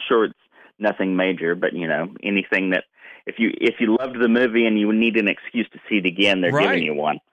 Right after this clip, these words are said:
Speaker 2: Exactly.
Speaker 1: Uh, the live-action remake of The Little Mermaid will hit Disney Plus on September sixth. And there's a Malaysian horror film called Bloodflower premiering on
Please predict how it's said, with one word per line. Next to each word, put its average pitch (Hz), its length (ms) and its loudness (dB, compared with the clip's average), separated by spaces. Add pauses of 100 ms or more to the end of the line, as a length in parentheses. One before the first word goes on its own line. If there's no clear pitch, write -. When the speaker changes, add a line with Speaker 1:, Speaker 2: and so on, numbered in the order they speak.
Speaker 2:
Exactly. 107 560 -4 (480)
Speaker 1:
Uh, 80 220 2
the 95 100 -2
live-action 107 600 2
remake 98 420 0
of 90 80 -6
The 92 60 -2
Little 92 240 0
Mermaid 92 560 0
will 90 80 0
hit - 240 -6
Disney 87 360 -6
Plus 80 220 0 (160)
on 76 380 -6
September - 440 -8 (160)
sixth. - 240 -2 (340)
And 76 180 -12
there's 85 200 -2
a 85 380 0 (320)
Malaysian 98 680 2
horror 101 420 0
film 95 340 2
called 80 380 -4
Bloodflower 87 840 0
premiering 82 440 -4
on 85 80 0